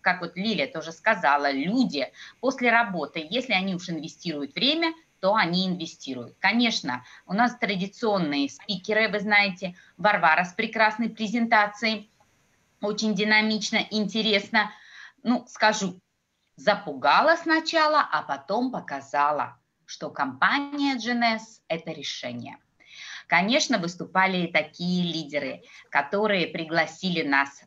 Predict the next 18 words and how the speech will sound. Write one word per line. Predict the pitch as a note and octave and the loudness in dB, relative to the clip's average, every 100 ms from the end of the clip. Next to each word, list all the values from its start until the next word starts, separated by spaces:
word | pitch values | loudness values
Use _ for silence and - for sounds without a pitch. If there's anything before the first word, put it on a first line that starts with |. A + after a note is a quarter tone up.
| - | -20
в | C#3 | -4
этот | E3 E3+ E3 C3+ | 0 0 0 -2
город. | D3 D3+ B2 - _ _ - | -2 0 0 -4 _ _ -2
Оксана | F3 - - E3+ D#3+ | -2 -2 0 2 2
Горкунова, | C3+ C3+ - C3+ C#3 B2+ B2 A#2+ - _ - | -2 -6 -8 -8 -6 -4 -6 -8 -12 _ -8
Елизавета | E3 E3+ F3 E3+ E3+ E3+ D3 | -4 -2 2 2 2 0 -2
Степанова, | - - C3 - C3+ B2+ A#2+ - _ - - - | -10 -14 -8 -2 0 -2 -8 -12 _ -20 -20 -20
Семен | - - G3 G#3+ G3 D3 | -8 0 2 4 2 0
Киракосян. | - C3 B2 C#3 - D3 B2+ B2 - | -2 -4 -2 -4 -2 -2 -2 -6 -8
На | C#3 | -6
следующих | C#3+ - D3 C3+ - D3 - | -6 -8 -10 -8 -10 -10 -6
фотографиях | C#3 C3 C3+ D#3+ F3 D3 C#3 - | -6 -4 0 2 2 -2 -10 -8
он | C3 C3+ | -6 -6
тоже | C3 D3 C#3 | -6 -8 -8
есть, | B2+ D3+ A3+ - - | -6 -2 -2 -4 -12
вот | C#3+ C#3 - _ - - _ | -8 -8 -10 _ -20 -20 _
в | - | -18
те-, | - G3+ G3 | -2 -2 -2